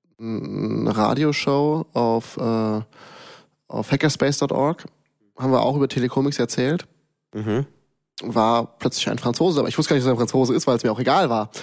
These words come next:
Speaker 1: die ganze Zeit.
Speaker 2: Mhm.
Speaker 1: Ähm, und das war auch sehr schön gewesen, dann, ähm, mit den Leuten einfach zusammenzuarbeiten weltweit. Das ist, äh, schon eine, eine,
Speaker 2: Ja.
Speaker 1: eine großartige Sache.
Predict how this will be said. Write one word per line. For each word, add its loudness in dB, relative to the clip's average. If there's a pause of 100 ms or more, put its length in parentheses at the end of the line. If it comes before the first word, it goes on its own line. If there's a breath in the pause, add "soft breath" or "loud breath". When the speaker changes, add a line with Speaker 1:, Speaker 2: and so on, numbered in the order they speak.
Speaker 1:
die -2
ganze 2
Zeit. 0 (320 loud breath)
Speaker 2:
Mhm. -4
Speaker 1:
Ähm, 2 (500)
und -2
das -2
war 4
auch 0
sehr 2
schön -2
gewesen, 0
dann, 0
ähm, -2 (140)
mit 0
den 2
Leuten 2
einfach -4
zusammenzuarbeiten 0
weltweit. 0
Das -4
ist, -4
äh, -2
schon -2
eine, -2 (300)
eine, 0
Speaker 2:
Ja. 0
Speaker 1:
eine -4
großartige 0
Sache. 0